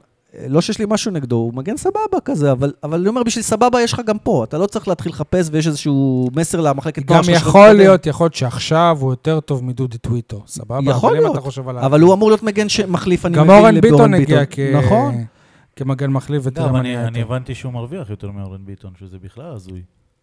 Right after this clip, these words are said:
Speaker 1: ע-, עכשיו, שיימן היה בקבוצות גדולות, הוא היה במכבי חיפה, לא, לא הרשים, היה בהפועל תל אביב,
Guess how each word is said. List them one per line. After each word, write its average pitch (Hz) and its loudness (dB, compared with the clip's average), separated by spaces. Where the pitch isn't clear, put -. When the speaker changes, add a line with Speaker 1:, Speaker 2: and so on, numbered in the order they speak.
Speaker 1:
ע-, - -14
עכשיו, 147 -6
שיימן 175 0
היה 160 -6
בקבוצות 135 -6
גדולות, 107 -8
הוא 131 -8
היה 147 -2
במכבי 143 -4
חיפה, 120 -8
לא, 233 -8
לא 180 -2
הרשים, 143 -4
היה 151 -2
בהפועל 165 -2
תל 151 -6
אביב, 156 -4